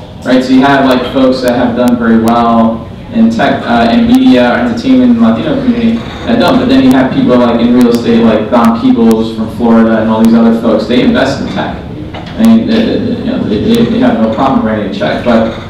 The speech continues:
so, so that's the big issue, uh, that occurs. And then also, it also has to do with your network, right? I mean, if you have no access, to, unless you go to Stanford, Harvard, Yale,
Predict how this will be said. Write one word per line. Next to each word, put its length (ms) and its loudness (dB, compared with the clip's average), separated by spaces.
so, 160 0
so 140 -2
that's 360 0
the 80 -4
big 180 0
issue, 420 -6
uh, 300 2
that 280 0
occurs. 460 0
And 140 2
then 220 0
also, 420 0
it 160 2
also 240 0
has 220 -2
to 40 -6
do 120 2
with 120 0
your 120 2
network, 420 -2
right? 240 -2
I 140 -10
mean, 140 -4
if 140 -8
you 120 0
have 260 0
no 140 2
access, 640 -6
to, 400 -12
unless 240 0
you 100 -2
go 80 4
to 60 0
Stanford, 640 0
Harvard, 480 0
Yale, 580 -2